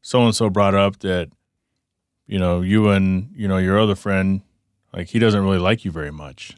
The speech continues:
And I'm kinda looking at my wife like, "What?" And she's like, "Yeah, I don't know. It was super weird, and I was asking questions, and no one really had any answers. This one person kept spreading these rumors and saying stuff like, 'Well, you know, Jay's not really fun to hang out with. I don't like going on double dates with Jay.'"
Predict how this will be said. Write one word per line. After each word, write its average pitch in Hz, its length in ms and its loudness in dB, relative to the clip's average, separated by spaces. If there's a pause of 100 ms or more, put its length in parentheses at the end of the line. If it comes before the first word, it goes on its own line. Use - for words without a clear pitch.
(120)
And 82 80 -20
I'm 80 60 -20
kinda 90 200 -16
looking 85 180 -14
at 82 80 -14
my 85 40 -10
wife 87 280 -8
like, 87 220 -16
"What?" 160 180 -6
And 101 100 -16
she's 90 200 -12
like, 85 140 -10
"Yeah, 113 180 -2
I 104 40 -2
don't 107 120 0
know. 113 160 2
It 98 40 2
was 87 140 -4
super - 240 -10
weird, 120 220 2
and 95 100 -2
I 80 40 -8
was 85 100 -8
asking 104 340 -2
questions, 92 500 -2
and 87 120 -8
no 98 80 -2
one 98 160 -2
really 90 200 -4
had 95 140 -4
any 87 180 -8
answers. 101 520 -4 (540)
This 92 120 -16
one 107 180 2
person 95 360 -4
kept 85 160 -14
spreading 92 280 -4
these 82 140 -6
rumors 143 380 0
and 101 100 -6
saying 98 240 -4
stuff 95 300 -8
like, 90 260 -6
'Well, 87 100 -12
you 87 80 -10
know, 80 120 -12
Jay's 90 240 -10
not 95 100 -12
really 82 180 -10
fun 87 180 -8
to 76 60 -10
hang 85 180 -6
out 104 200 2
with. 101 320 2 (680)
I 98 60 -6
don't 92 120 -2
like 82 120 -4
going 90 180 0
on 85 120 -6
double 85 220 -2
dates 104 260 -2
with 104 140 -6
Jay.'" 104 480 -2